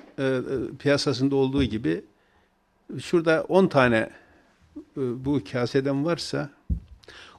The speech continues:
on tane de altın varsa her bir altına kaç kase düşer? Bir.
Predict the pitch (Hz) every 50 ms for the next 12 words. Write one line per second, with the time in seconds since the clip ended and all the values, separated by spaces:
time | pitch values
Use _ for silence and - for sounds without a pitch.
0 | _ - 160 190 202 180 - 151 147 143 139 131 131 123 123 135 135 - - 180
1 | 165 170 185 180 151 - - - - 175 - - _ _ _ _ _ _ _ _
2 | - - - - - - - _ - - 175 208 202 185 160 170 156 160 - 135
3 | 139 147 143 - - 135 135 127 110 101 90 - - _ _ _ _ _ _ _
4 | _ _ - - 196 190 - - - - 127 127 117 - 123 117 120 113 - -
5 | 160 208 - - - - _ _ _ _ _ - _ _ _ _ _ _ _ _
6 | _ _ - - 202 - - - -